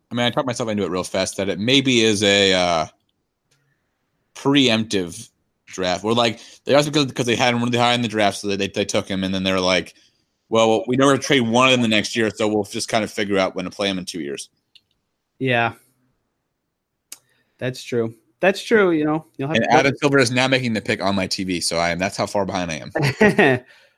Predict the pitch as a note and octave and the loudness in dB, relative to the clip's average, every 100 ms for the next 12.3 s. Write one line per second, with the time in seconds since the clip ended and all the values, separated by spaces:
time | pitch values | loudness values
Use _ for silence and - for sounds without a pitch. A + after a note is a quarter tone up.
0 | _ _ _ - F3+ F3 F3 G3+ G3 G3 | _ _ _ 0 4 8 8 8 6 2
1 | F3 D#3+ D#3 D#3 D#3 D3 C#3+ C#3+ C#3 B2+ | 0 2 0 2 0 0 0 -2 -4 -2
2 | C#3 C3 B2 _ D3 C#3+ C#3+ C#3+ C#3+ C#3 | -2 -2 -6 _ -4 0 0 0 0 -4
3 | _ _ _ _ _ _ - A#2 B2 - | _ _ _ _ _ _ -10 -4 -4 -4
4 | B2 A2+ G#2+ A#2 B2 A#2 A2 G#2+ F#2+ F2+ | -6 -6 -8 -6 -2 -2 -2 -6 -6 -12
5 | _ _ _ _ _ _ _ _ _ _ | _ _ _ _ _ _ _ _ _ _
6 | - A2+ A#2+ D2 C#2+ - D#2 F2+ G#2 G#2+ | 0 2 2 0 0 -2 -2 0 0 -2
7 | A#2 G#2+ A2+ E2+ D#2 D2 - _ _ _ | -2 0 0 -2 -4 -4 -6 _ _ _
8 | - B2+ C3+ D3+ D#3+ _ _ - A3+ G#3 | -8 -2 0 -2 -4 _ _ -4 -4 -2
9 | B3+ D4 C#4+ G3 B3 B3 A3+ B3 F#3 D3 | 4 6 6 6 4 4 6 4 6 4
10 | D3 D3+ D3 - F3 C#3+ A2 A#2 B2 C3 | 2 0 -4 -2 0 2 0 -2 -4 0
11 | D3+ F3 C#3 A#2+ A#2 A#2 B2 D#3+ D3 C#3 | 2 4 2 2 0 -4 -8 -4 -4 -4
12 | E3 B2+ A2+ | -4 -4 -6